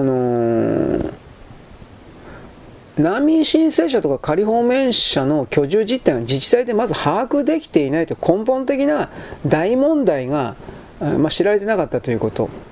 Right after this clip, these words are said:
うん。で、だから犯罪が発生した時に住居不明者を追跡できない。で、犯罪が発生した時に被害者を救済できないし、暴動発生の時に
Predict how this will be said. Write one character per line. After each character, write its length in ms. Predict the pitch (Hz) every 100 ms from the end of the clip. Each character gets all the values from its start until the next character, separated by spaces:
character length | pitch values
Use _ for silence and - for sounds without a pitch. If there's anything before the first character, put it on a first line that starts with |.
| -
う 60 | -
ん。 200 | 131 113 - - - - -
で、 180 | 214 214 - - - - -
だ 120 | 233
か 60 | 190
ら 140 | 151
犯 200 | 175 202
罪 160 | 202 202
が 80 | 196
発 120 | 190
生 80 | 196
し 80 |
た 80 | -
時 80 | 185
に 720 | 151 143 113 69 - 98 170
住 180 | 160 226
居 140 | 156
不 120 | 139
明 140 | 139 151
者 160 | -
を 40 | 117
追 180 | - 175
跡 160 | 175 147
で 100 | 135
き 80 | 135
な 120 | 127
い。 60 | 127 - - - -
で、 400 | 226 233 233 214
犯 180 | 196 202
罪 120 | 202
が 60 | 202
発 120 | 196
生 80 | 196
し 60 |
た 100 | 202
時 160 | 185 139
に 200 | 139 113 - -
被 140 | -
害 160 | 208 190
者 120 | 135
を 140 | 120 - -
救 220 | - 180
済 200 | 165 170
で 120 | 151 131
き 100 | 160
な 80 |
い 60 | 139
し、 100 | 131
暴 240 | 117 180
動 200 | 190 190
発 200 | 180 180
生 220 | - 190 185
の 100 | 185
時 220 | 190 131
に 220 | 143 120